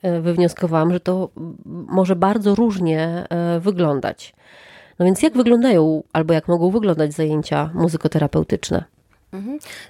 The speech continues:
Speaker 2: E, tak naprawdę muzykoterapia jest bardzo szeroką, e, i bogatą dziedziną.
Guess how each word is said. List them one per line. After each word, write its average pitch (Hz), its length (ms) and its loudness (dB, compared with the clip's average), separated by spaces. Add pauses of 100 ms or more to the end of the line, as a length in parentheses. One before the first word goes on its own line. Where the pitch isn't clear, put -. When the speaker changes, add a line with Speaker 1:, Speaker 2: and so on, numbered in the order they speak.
(120)
Speaker 2:
E, 214 260 -2
tak 226 160 -4
naprawdę 240 380 0
muzykoterapia 214 560 0
jest 202 180 -2
bardzo 190 600 2
szeroką, 196 640 -2
e, 185 220 -2
i 185 120 -4
bogatą 196 400 0
dziedziną. 185 540 0